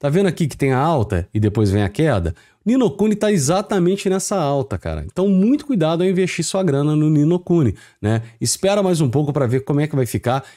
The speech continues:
Eu vou trazer o gráfico do Ni no Kuni também aqui, assim como de outros jogos, tá?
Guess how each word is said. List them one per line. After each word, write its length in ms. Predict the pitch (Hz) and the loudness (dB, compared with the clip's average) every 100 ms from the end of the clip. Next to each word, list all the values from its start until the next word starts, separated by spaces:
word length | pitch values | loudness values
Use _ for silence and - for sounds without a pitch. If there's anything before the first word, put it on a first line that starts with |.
| _ | _
Eu 120 | 113 107 | -2 0
vou 120 | 156 | 0
trazer 460 | 190 170 107 117 | 0 0 0 2
o 60 | 185 | 0
gráfico 520 | 127 127 180 196 - | 2 0 0 -2 0
do 120 | 120 | 2
Ni 180 | 117 127 | 4 4
no 140 | 123 101 | 2 2
Kuni 260 | 113 117 | 0 0
também 280 | 110 104 104 | 2 0 0
aqui, 340 | 113 151 160 - | 0 -2 -2 -4
assim 260 | 156 170 | -4 -4
como 180 | 165 160 | -2 0
de 80 | 135 | 0
outros 260 | 151 156 110 | -2 -2 0
jogos, 440 | 101 87 82 - | 0 0 -4 -4
tá? 240 | 123 143 | -4 -4